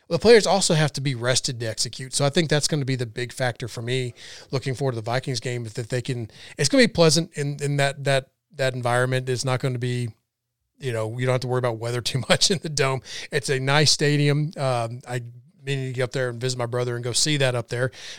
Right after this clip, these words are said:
Really, before this all Corona stuff happened, I, I circled this on the schedule as the game I was actually gonna travel and go see, um, and, and possibly have to do the show from Minnesota <laughs> or something. But,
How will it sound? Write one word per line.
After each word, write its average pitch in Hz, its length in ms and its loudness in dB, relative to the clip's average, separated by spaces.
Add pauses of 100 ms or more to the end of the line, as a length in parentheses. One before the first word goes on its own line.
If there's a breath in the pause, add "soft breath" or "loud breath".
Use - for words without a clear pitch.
(120)
Really, 151 360 6
before 151 420 2
this 143 220 4
all 135 320 4
Corona 147 360 2
stuff 123 200 0
happened, 123 280 0
I, 123 200 2
I 123 200 -2 (140)
circled 139 380 0
this 139 200 4
on 127 80 -4
the 113 80 -4
schedule 127 400 0
as 113 100 -6
the 113 120 -6
game 127 460 -2
I 123 80 0
was 120 120 0
actually 131 240 2
gonna 120 80 -4
travel 127 400 0
and 123 100 -4
go 120 140 -2
see, 127 380 0 (380 loud breath)
um, 117 540 0
and, 139 180 -8
and 123 160 -8
possibly 123 440 0
have 120 140 0
to 127 60 -8
do 123 100 -4
the 117 80 -2
show 123 200 2
from 120 140 -8
Minnesota 120 480 2
<laughs> - 40 4
or 165 60 4
something. - 600 2
But, 143 240 2